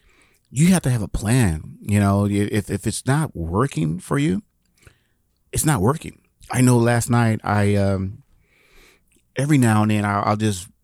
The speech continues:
just get on social media. I, yes, last night I was on TikTok, and I was just, just on live, um, TikToks, listening to people. And most, you know, right now with, with the political scene and, and whatnot, I, you know, I,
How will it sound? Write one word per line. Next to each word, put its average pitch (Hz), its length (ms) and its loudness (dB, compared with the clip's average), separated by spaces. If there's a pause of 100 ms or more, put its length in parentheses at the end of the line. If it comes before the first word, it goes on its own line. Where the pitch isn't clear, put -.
(120)
just 110 240 -4
get 107 100 -2
on 104 120 4
social 101 360 -2
media. 98 260 -2
I, 98 60 -2
yes, 104 340 -4
last 101 260 -2
night 101 140 -2
I 95 60 -4
was 92 140 -8
on 95 120 -4
TikTok, - 440 -8 (1400)
and 107 200 -6
I 104 60 -6
was 104 200 -10
just, 110 300 -6 (1000)
just 127 260 2
on 101 320 2
live, 92 540 -2
um, 85 520 -10
TikToks, - 520 -8
listening 135 300 -2
to - 60 -10
people. 104 420 -6 (500)
And 120 240 2
most, 143 340 0
you 156 100 2
know, 98 120 0
right 113 180 -2
now 107 420 0 (100)
with, 107 260 -12
with 107 160 -10
the - 60 -12
political 110 480 -2
scene 101 480 0
and, 98 160 -2
and 98 180 -4
whatnot, 104 400 -2
I, 135 240 -4
you 117 80 -2
know, 85 160 -4
I, 117 200 -4